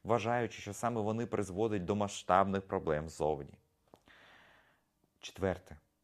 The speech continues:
Це все про проблеми популярної психології. Виставляння діагнозів і категоризація. З появою великого популярного психологічного тренду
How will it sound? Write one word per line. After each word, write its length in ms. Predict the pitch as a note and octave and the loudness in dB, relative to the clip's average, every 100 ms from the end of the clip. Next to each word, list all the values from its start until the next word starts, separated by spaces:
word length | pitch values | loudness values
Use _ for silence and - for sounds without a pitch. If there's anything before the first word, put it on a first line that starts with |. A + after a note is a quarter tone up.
| _ | _
Це 120 | - | -12
все 200 | F2 - | -10 -8
про 180 | E2 F2 | -2 -2
проблеми 640 | - F2 F2 F2+ E2+ D#2+ D2+ _ _ _ _ - - | 0 -2 2 2 2 -4 -8 _ _ _ _ -20 -14
популярної 520 | E2+ E2+ D#2+ D#2 D#2+ | -10 -6 -6 -8 -14
психології. 540 | - - E2+ E2 D#2+ E2+ _ _ _ _ _ _ _ - | -18 -16 -14 -14 -16 -20 _ _ _ _ _ _ _ -6
Виставляння 920 | G#2 A2 - A2 G#2 G#2+ A#2 A#2 A2 | -2 -2 0 0 2 4 2 0 -2
діагнозів 880 | F#2+ F#2+ F2 G2 G2 F#2+ F2 F2+ F2+ _ - | -2 2 6 6 4 -2 -4 -8 -10 _ -6
і 140 | A2 | -4
категоризація. 1160 | G2+ G2+ - F#2 F#2 F#2 E2 D#2+ D#2 - - - _ - - - | -2 -4 -2 -4 -2 -2 -2 -2 -2 -6 -16 -20 _ -20 -20 -18
З 100 | - | -8
появою 640 | - B2 A#2 A#2+ G#2 E2+ E2 | 2 4 6 6 4 0 4
великого 580 | A2+ B2 B2+ G#2 F#2 | 6 6 6 2 0
популярного 720 | F2 F#2 G#2 A2 A#2+ G#2 F#2+ F#2+ | 0 0 4 6 6 6 0 -2
психологічного 760 | - - G2 A2 - G#2+ G2+ | -4 -2 0 0 -6 -4 -4
тренду 480 | - A2+ A#2+ F2+ E2+ | 0 -2 -2 -4 -8